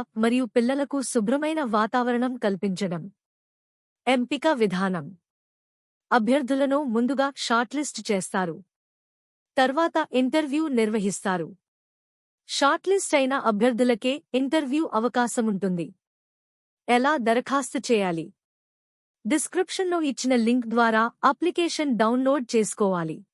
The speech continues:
అవసరమైన సర్టిఫికెట్ల అటెస్టెడ్ జిరాక్స్ కాపీలు జత చేయాలి. అప్లికేషన్ను డిస్క్రిప్షన్లో ఇచ్చిన చిరునామాకు పంపాలి లేదా వ్యక్తిగతంగా సమర్పించాలి.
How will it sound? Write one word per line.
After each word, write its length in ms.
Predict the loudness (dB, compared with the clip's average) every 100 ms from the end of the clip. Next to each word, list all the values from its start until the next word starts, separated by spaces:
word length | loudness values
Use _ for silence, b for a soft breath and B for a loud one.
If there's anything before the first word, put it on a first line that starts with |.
| _ _ _ _ _ _ _ _
అవసరమైన 640 | 0 2 0 0 0 0 -2
సర్టిఫికెట్ల 840 | -2 0 0 0 -2 -2 -2 0 -2 0
అటెస్టెడ్ 600 | -2 0 -2 0 -2 0
జిరాక్స్ 440 | 2 2 0 -2
కాపీలు 460 | 0 0 2 0 0
జత 260 | -2 -2 -2 -2
చేయాలి. 420 | -2 -2 -2 -8 -14 _ _ _ _ _ _ _ _ 0
అప్లికేషన్ను 760 | 0 2 2 2 0 -2 -2
డిస్క్రిప్షన్లో 720 | 0 0 0 -6 -4 -4 -2 0
ఇచ్చిన 320 | -2 -2 -2
చిరునామాకు 800 | -2 0 0 0 -2 -2 -2 -2
పంపాలి 540 | 0 0 2 0 0 0
లేదా 320 | 0 2 0 -2
వ్యక్తిగతంగా 800 | -2 -4 -2 0 2 0 0 -2
సమర్పించాలి. 840 | -2 -2 -2 -2 -2 -2 -4 -6